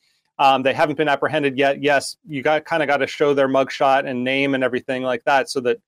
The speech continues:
people can help capture them. But once they've been captured,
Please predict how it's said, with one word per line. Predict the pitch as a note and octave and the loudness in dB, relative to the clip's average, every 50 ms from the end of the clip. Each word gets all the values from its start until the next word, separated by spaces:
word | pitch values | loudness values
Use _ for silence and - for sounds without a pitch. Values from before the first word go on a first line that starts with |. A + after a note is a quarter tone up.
| _ _ _ _ - | _ _ _ _ -6
people | D#3 - A#2+ | -6 -6 -6
can | - C#3 C3+ | -6 -6 -4
help | A#2 B2+ A#2+ - | -4 -4 -4 -2
capture | - E3+ E3 - - D#3 C#3 | 0 0 0 2 0 -2 0
them. | C3 C3 B2+ | 0 -2 0
But | A#2+ C3 B2 A#2 - _ _ - | 0 0 0 0 -2 _ _ -2
once | D3+ D#3+ - | -2 -2 -2
they've | G3 F#3 D#3 | -2 -2 -2
been | D3+ C3+ | -2 -4
captured, | A#2+ - D#3 D#3 D3+ - - - C#3 C3 A#2+ A#2 A2+ | -2 0 0 0 0 0 -2 -4 -2 0 2 0 0